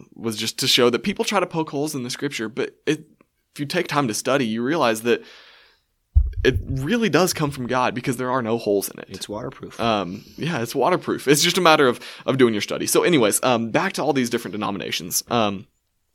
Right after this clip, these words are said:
Speaker 1: we see that, that the, the point is that every single one of them was started by a man, and m-, for the most part, even, even most of them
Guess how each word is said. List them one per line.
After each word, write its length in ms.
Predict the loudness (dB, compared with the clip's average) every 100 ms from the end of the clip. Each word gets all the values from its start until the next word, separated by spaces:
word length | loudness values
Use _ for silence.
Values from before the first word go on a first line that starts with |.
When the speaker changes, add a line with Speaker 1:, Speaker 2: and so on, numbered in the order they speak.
| -6
Speaker 1:
we 140 | 2 4
see 260 | 4 4
that, 240 | 6 6 6 -4 -12 -6 2
that 220 | 4 6
the, 380 | 6 8 6 0 _ _ _ _
the 460 | -10 2 4 4 0 -12 _ _ -6
point 360 | 0 2 4
is 200 | 6 6
that 140 | 4 0
every 240 | 0 2 0
single 320 | 0 2 2
one 160 | 0
of 80 | -2
them 140 | -2 -4
was 120 | -4
started 440 | -4 -2 0 0
by 160 | 2 2
a 60 |
man, 340 | 0 -2 -4 -6 -14 -20 -2
and 380 | 2 4 2 -4 _ -20 -20 -20 -20 _ _
m-, 440 | -10 -6 -4 -4 -6 -16 -20 -16
for 160 | -6 -4
the 80 | -2
most 420 | 4 4 4 0
part, 240 | 2 4
even, 400 | 2 -2 -4 -4 -2
even 400 | 0 2 0 -4 -12 _ -10
most 380 | 2 2 2
of 100 | 0
them 320 | 0 0 -2